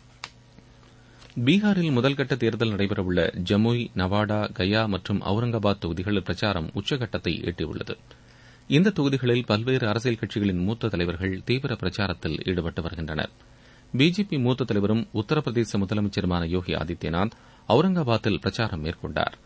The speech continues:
பிரதமர் திரு நரேந்திர மோடியின் உத்தரவாதம் வளர்ச்சியடைந்த இந்தியாவுக்கான உத்தரவாதம் என்று அவர் தெரிவித்தார். ராஷ்டிரிய ஜனதா தள தலைவர் திரு தேஜஸ்வி பிரசாத் யாதவ்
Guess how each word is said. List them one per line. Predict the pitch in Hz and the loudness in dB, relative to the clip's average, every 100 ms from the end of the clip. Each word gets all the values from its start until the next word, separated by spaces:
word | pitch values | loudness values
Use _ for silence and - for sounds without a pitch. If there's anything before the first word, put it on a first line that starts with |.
| - - - - | -20 -20 -20 -4
பிரதமர் | 135 151 185 185 | 2 4 4 2
திரு | 151 131 | 2 2
நரேந்திர | 113 123 143 | 2 0 0
மோடியின் | 123 113 107 92 | 2 2 2 0
உத்தரவாதம் | - 95 90 80 98 123 - - | 0 0 2 0 0 -2 -10 -2
வளர்ச்சியடைந்த | 98 135 - 170 170 160 | 2 2 2 0 2 0
இந்தியாவுக்கான | 120 131 120 113 110 | 2 2 0 0 0
உத்தரவாதம் | 92 90 110 98 87 | 0 0 0 2 2
என்று | 82 85 | 0 -2
அவர் | 127 95 | -4 -4
தெரிவித்தார். | - - - - - - - - - - - | -2 -4 -2 0 -2 -2 -18 -20 -20 -20 2
ராஷ்டிரிய | 101 127 - 131 | 4 4 2 2
ஜனதா | 101 104 117 | 2 2 2
தள | 110 104 | 2 0
தலைவர் | - 87 104 113 | 0 0 0 -2
திரு | 101 95 | 0 0
தேஜஸ்வி | 95 110 123 - 101 | 2 0 0 0 -2
பிரசாத் | 90 90 90 - | 0 0 0 0
யாதவ் | 80 110 | 0 0